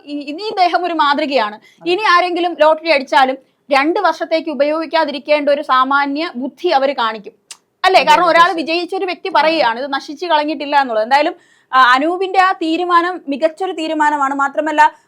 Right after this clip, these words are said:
Speaker 1: നൂറ്റിമുപ്പത് രൂപയ്ക്കൊക്കെ ബിരിയാണി കൊടുക്കുന്ന തരത്തിൽ ഒരു ഹോട്ടൽ തുടങ്ങുക എന്ന് പറയുന്ന സ-,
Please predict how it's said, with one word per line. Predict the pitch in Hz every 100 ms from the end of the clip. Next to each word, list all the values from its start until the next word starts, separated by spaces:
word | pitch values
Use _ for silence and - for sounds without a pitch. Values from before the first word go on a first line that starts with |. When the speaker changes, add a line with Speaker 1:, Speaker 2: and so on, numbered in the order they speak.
| -
Speaker 1:
നൂറ്റിമുപ്പത് | 294 311 320 311 311
രൂപയ്ക്കൊക്കെ | 294 285 294 285 294 294
ബിരിയാണി | 294 262 285 277 294
കൊടുക്കുന്ന | 277 269 277 285
തരത്തിൽ | 262 254 277 277 -
ഒരു | 269
ഹോട്ടൽ | 285 262 269 269 302
തുടങ്ങുക | 277 277 294 302
എന്ന് | 294
പറയുന്ന | 294 285 311
സ-, | 311 285